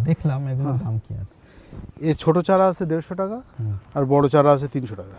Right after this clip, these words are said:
Speaker 1: বড় চারা তিনশো টাকা, ছোট চারা দেড়শো
Speaker 2: হ্যাঁ,
Speaker 1: টাকা।
Speaker 2: হ্যাঁ। হচ্ছে, এ, মিরাক্কেল।
Speaker 1: মিরাক্কেল।
Speaker 2: এ ফল সম্বন্ধে অনেকেই এখন জেনে গেছে। এটা খেলে
Speaker 1: তো
Speaker 2: ও,
Speaker 1: গাছে তো ফল
Speaker 2: হ্যাঁ,
Speaker 1: সব
Speaker 2: হ্যাঁ,
Speaker 1: সেট হয়ে
Speaker 2: খুব
Speaker 1: গেছে তো।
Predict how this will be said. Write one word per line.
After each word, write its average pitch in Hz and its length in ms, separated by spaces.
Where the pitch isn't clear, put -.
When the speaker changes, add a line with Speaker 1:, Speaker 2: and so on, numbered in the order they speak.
Speaker 1:
বড় 120 220
চারা 151 180
তিনশো 151 300
টাকা, 156 180
ছোট 143 260
চারা 139 160
দেড়শো 123 200
Speaker 2:
হ্যাঁ, 101 220
Speaker 1:
টাকা। 98 60
Speaker 2:
হ্যাঁ। - 580
হচ্ছে, 202 340
এ, 175 100
মিরাক্কেল। 170 580
Speaker 1:
মিরাক্কেল। 143 280
Speaker 2:
এ - 60
ফল 165 140
সম্বন্ধে 185 420
অনেকেই 160 360
এখন 175 200
জেনে 131 220
গেছে। 127 320
এটা 135 180
খেলে 147 420
Speaker 1:
তো 143 60
Speaker 2:
ও, 139 180
Speaker 1:
গাছে 117 220
তো - 100
ফল 160 60
Speaker 2:
হ্যাঁ, 131 160
Speaker 1:
সব 120 60
Speaker 2:
হ্যাঁ, 135 200
Speaker 1:
সেট 120 100
হয়ে 175 80
Speaker 2:
খুব 170 140
Speaker 1:
গেছে 117 220
তো। 107 60